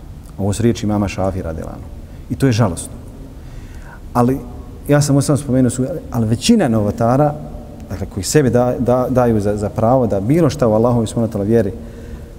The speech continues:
onaj, hoće od sebe, to je samo iz bolesti duše, nehtijenja da se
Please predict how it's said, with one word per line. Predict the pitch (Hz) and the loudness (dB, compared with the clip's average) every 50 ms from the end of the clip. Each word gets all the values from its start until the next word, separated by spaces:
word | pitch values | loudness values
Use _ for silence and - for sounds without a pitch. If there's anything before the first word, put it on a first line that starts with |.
| - - - | -18 -14 -6
onaj, | 104 101 101 98 95 95 92 - - - - | -4 -2 -2 0 -2 -4 -6 -8 -12 -4 2
hoće | - 131 123 - 113 110 | 2 2 2 2 4 4
od | 117 131 | 4 4
sebe, | - - 151 143 147 123 - - - - - - - - - | 2 2 2 2 2 0 -2 -8 -12 -12 -14 -14 -14 -12 -2
to | - 147 | 0 2
je | 135 131 | 2 2
samo | - - - - 170 185 185 170 147 127 117 - - - - | 0 -4 -2 0 0 2 2 2 2 0 -2 -4 -10 -4 -2
iz | 120 107 104 | 0 0 0
bolesti | 104 110 139 160 151 139 117 104 - - - 107 101 - - 113 92 | 0 2 2 4 4 4 2 0 -4 -6 -8 -8 -8 -6 -6 -6 0
duše, | - 117 127 143 156 143 - - 180 151 120 - - - - - - - - - - - - - - - - - - - - - | 2 2 2 2 0 -2 0 0 0 0 0 -2 -6 -12 -14 -14 -14 -14 -16 -16 -16 -16 -16 -16 -16 -16 -16 -16 -16 -16 -6 0
nehtijenja | 120 123 143 170 165 - - - - 123 123 123 127 131 143 147 135 117 101 - - - - - | 4 4 4 4 4 2 -2 -2 0 2 4 4 6 6 6 4 4 2 0 -4 -8 -10 -6 -4
da | 104 104 104 | 0 0 2
se | 98 - - 101 92 | 2 2 0 0 0